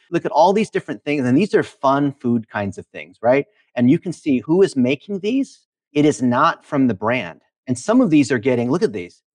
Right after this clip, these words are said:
Some of these are getting some crazy engagement. And here's what the top videos are. Some of these are verified. This one's got a hundred thousand likes. This has got, like, two hundred. And they're featuring different menu items and having, th-, this is exactly what we want. So if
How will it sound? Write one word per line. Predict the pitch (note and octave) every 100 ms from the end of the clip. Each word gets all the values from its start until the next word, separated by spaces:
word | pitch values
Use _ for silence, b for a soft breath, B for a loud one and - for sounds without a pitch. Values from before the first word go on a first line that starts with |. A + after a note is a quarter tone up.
| _
Some | - A#3
of | A3
these | D3+ B2+
are | G#2+
getting | B2+ A#2+
some | - G#2
crazy | - B2 A2+ C#3 G#3 F3 G#2+ F#2+
engagement. | F2+ C3 F#3 - D2 - _ _ _
And | B2+ C3
here's | E3 D#3+
what | C#3+
the | B2+
top | B2+ G2 G2+
videos | E3+ F#3 F3+ -
are. | C3+ D3 D3 D3 C3+
Some | - F3+
of |
these | E3 B2
are | G#2
verified. | B2+ D#3 D#3+ C#3 C#3
This | C3+ C3+
one's | C3+
got | -
a | -
hundred | C#3 D3 D#3 -
thousand | C3 C3+ A#2 G#2+
likes. | C3 D#3 D#3 - _ _ _
This | A#2 A2
has |
got, | G#2+ -
like, | -
two | _ A2+
hundred. | G2+ G2+ G#2 G2+ G#2 G2+ G2+ G2 _ _ _
And | C3+ C3+
they're |
featuring | C4 G#3 - F3+ B2
different | C3+ C3+ - -
menu | A2+ A2 D3+ E3+
items | D3+ D3+ D#3 D#3+
and | A#2
having, | G#2+ A#2+ A2+ C#3+
th-, | F3+
this | E3 G#3
is | F#3+
exactly | E3+ A#2 D#3 - F#3+
what | E3+
we | D3+
want. | D3+ G3+ -
So | - C3+ A2+ _ _ _
if | C#3+